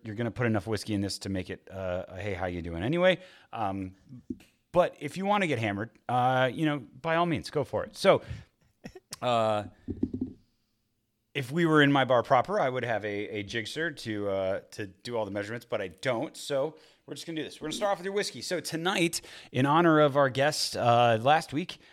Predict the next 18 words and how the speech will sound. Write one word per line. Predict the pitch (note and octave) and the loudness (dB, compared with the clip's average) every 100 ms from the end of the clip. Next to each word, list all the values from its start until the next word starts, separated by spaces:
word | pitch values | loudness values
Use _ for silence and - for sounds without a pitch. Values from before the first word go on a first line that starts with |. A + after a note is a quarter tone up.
| - | 2
or, | A#2+ A2 | 4 4
well, | A2 | 2
two | G#2+ E3 | 0 0
weeks | D3+ B2 | 0 0
ago, | C#3 F3 - - - | 0 -2 -6 -14 -4
uh, | G#2 F#2+ | -2 -2
Jason, | F#2+ E3+ F3 A#2+ D#3+ - - - | 2 2 4 0 0 -4 -16 -8
I | A#2 | 0
have | B2+ C3 A2+ - | 6 6 6 2
popped | D3 C3+ D3 | 2 4 2
open | B2+ C3+ | 4 4
my | B2+ | 4
bottle | A2+ A#2+ A#2+ | 4 4 4
of | G#2+ | 0
seventeen | - D3 B2+ C3 A2+ | 2 2 2 0 0
eighty-three | G#2+ G#2 A2+ G#2+ | 0 -4 -4 -2
small | - A2 | 2 2
batch, | G#2+ D#3+ - - | 4 2 0 -10